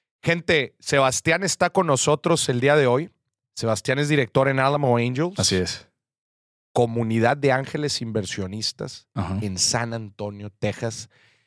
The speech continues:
Speaker 1: Con una comunidad, ¿cuántos nos platicas que eran? Ciento veinte
Speaker 2: Ciento cuarenta
Speaker 1: ángeles.
Speaker 2: inversionistas acreditados
Speaker 1: Ciento cuarenta.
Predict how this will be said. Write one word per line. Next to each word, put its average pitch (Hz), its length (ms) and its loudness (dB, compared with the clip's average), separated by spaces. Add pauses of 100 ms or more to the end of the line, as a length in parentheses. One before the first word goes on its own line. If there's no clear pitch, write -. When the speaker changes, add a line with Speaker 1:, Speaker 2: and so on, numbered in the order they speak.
(140)
Speaker 1:
Con 123 140 0
una 156 140 0
comunidad, 135 420 0
¿cuántos 175 340 -2
nos 151 180 -6
platicas 131 380 -2
que - 100 -6
eran? 170 100 -4
Ciento 139 360 0
veinte 135 540 -4
Speaker 2:
Ciento 139 460 2
cuarenta 139 840 2
Speaker 1:
ángeles. - 180 -6
Speaker 2:
inversionistas 123 680 4
acreditados 120 640 2
Speaker 1:
Ciento - 100 -12
cuarenta. 123 120 -2